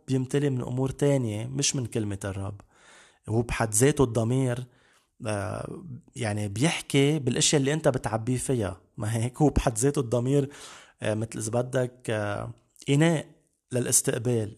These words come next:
يا بت-، آه، آه، بتستخدمه ليكون أداة وسلاح، آه، للبركة،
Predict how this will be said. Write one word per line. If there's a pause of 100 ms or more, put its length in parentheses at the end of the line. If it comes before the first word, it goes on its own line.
(160)
يا
بت-،
آه، (460)
آه، (200)
بتستخدمه
ليكون
أداة
وسلاح، (680)
آه،
للبركة،